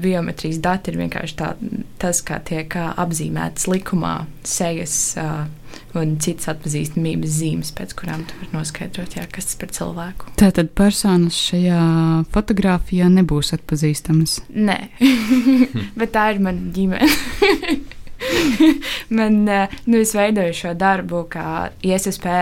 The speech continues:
Speaker 1: gala darbu pagājušajā gadā. Un tad, ā, tās visas fotogrāfijas ir, ā, nu, šīs te, um, setupi tajās ir inscenēti, un es pilnībā, nu, tā kā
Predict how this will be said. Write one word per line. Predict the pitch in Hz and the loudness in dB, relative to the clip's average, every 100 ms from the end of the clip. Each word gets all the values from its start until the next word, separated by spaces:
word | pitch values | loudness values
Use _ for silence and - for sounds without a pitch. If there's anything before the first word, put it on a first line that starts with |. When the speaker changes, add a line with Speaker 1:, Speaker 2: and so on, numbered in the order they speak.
| 175 | 0
Speaker 1:
gala | 175 196 277 | 0 -2 0
darbu | 254 247 202 190 | 0 0 -2 -6
pagājušajā | 202 226 240 208 | -4 0 0 0
gadā. | 202 190 - - - - - | -4 -4 -10 -14 -16 -12 2
Un | 202 196 | 4 4
tad, | 196 190 175 185 | 2 -2 0 -2
ā, | 180 | -2
tās | 180 180 - | -2 -4 -2
visas | 196 - | -4 -2
fotogrāfijas | 190 185 170 160 160 165 - 180 | -2 -2 -2 -4 -6 -6 -4 -2
ir, | 170 | -2
ā, | 170 170 175 | -2 -2 -6
nu, | - 190 185 190 - - - - - | -2 2 2 -2 -8 -8 -8 -12 -14
šīs | - 165 156 | -10 -10 -6
te, | 170 165 - - - - | -4 -4 -8 -12 -14 -6
um, | 185 170 170 170 170 - | -2 0 0 0 0 -2
setupi | - 208 214 202 175 180 | 0 0 -2 -4 -4 -4
tajās | 175 185 175 170 - | -4 -2 -2 -2 -2
ir | 170 | 0
inscenēti, | 185 233 - 330 294 247 220 202 | 4 2 2 0 2 2 0 -2
un | 185 | -2
es | - | -4
pilnībā, | 190 185 170 160 160 | -4 -2 -2 -4 -4
nu, | 180 | -4
tā | - - | -4 -6
kā | 165 | -6